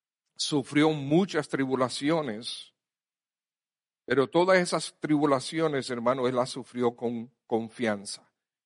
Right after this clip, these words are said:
Es posible sufrir las tribulaciones con total confianza en Dios.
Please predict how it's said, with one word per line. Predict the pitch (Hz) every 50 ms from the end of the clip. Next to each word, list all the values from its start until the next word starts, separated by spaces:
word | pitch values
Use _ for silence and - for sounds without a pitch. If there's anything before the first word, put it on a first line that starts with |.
| _ _ -
Es | 143 156 175 196 190 - -
posible | _ - 196 180 - - - - 127 107 95 113 117
sufrir | 113 - - 117 107 - - 139 139 151 147
las | 143 147 139
tribulaciones | - 139 135 131 139 135 131 123 - 139 131 127 117 113 117 113 -
con | - - 113 113 107
total | - 117 113 101 _ - 135 143 151 151
confianza | - 135 135 127 - - 123 117 113 113 113 107 - 117 113 117 113 - _ _ _ _ _ _ _ _ _
en | - 123 117 113 110
Dios. | 104 110 113 104 - - - - - - - - -